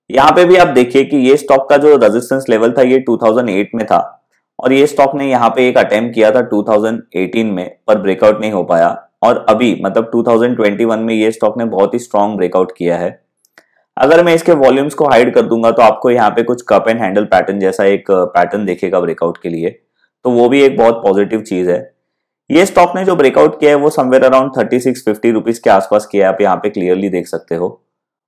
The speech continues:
और आप अगर ये stock का daily time frame का chart देखोगे तो आप लोगों को realize होगा कि भाई ये stock ने breakout किया है with high volume, तो ये भी एक अच्छी positive चीज है। अभी मैं वापस आप लोगों को monthly time फ्रेम में लेके आता हूँ। ये stock ने breakout किया है somewhere around थर्टी सिक्स fifty level के आसपास।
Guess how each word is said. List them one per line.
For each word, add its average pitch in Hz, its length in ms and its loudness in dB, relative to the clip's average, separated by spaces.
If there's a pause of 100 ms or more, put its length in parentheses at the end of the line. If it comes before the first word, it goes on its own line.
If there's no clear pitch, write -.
(140)
और 165 160 4
आप 175 180 6
अगर 185 180 6
ये 180 120 4
stock 175 280 0
का 180 80 6
daily 143 280 4
time 147 220 2
frame 147 220 0
का 147 120 2
chart 123 260 4
देखोगे 110 440 2
तो - 340 -2
आप 139 180 4
लोगों 151 200 6
को 160 120 4
realize 139 400 4
होगा 143 180 4
कि 147 140 0
भाई 147 140 4
ये 135 180 2
stock 143 280 -2
ने 147 100 -2
breakout 120 520 0
किया 123 160 4
है 131 100 4
with 131 220 -2
high 110 160 4
volume, 95 320 0 (180)
तो 127 60 -2
ये 120 180 0
भी 147 160 2
एक 139 140 2
अच्छी 120 220 -4
positive 104 460 0
चीज 92 280 -6
है। 85 100 -2 (640)
अभी 165 200 2
मैं 180 160 2
वापस 160 280 4
आप 139 160 2
लोगों 143 200 4
को 147 100 2
monthly 120 300 -2
time 117 220 -2
फ्रेम 113 180 -2
में 110 120 -4
लेके 92 240 -4
आता 87 200 0
हूँ। 90 360 -8
ये 131 120 2
stock 143 280 0
ने 147 80 -2
breakout 131 460 0
किया 123 140 2
है - 60 2
somewhere 110 320 -2
around 113 320 -4
थर्टी 107 220 -2
सिक्स 113 240 -6
fifty 101 280 -4
level 98 260 0
के 104 120 -2
आसपास। 87 520 -2